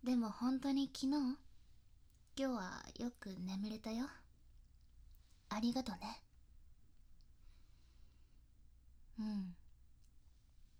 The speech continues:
君が隣にいるってだけで、めちゃくちゃ安心して。その先はあんまり覚えてないから、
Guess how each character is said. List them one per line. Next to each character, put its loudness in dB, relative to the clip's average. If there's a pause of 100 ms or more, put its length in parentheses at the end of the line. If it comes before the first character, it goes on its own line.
(220)
君 0
が 4
隣 2
に 6
い 4
る 4
っ 0
て -8
だ -8
け -8
で、 -8 (720)
め -4
ち 0
ゃ 4
く -6
ち -2
ゃ 4
安 4
心 0
し -6
て。 0 (1600)
そ -2
の 4
先 0
は 2
あ 4
ん 6
ま 6
り 4
覚 6
え 0
て 2
な 0
い 2
か -4
ら、 -6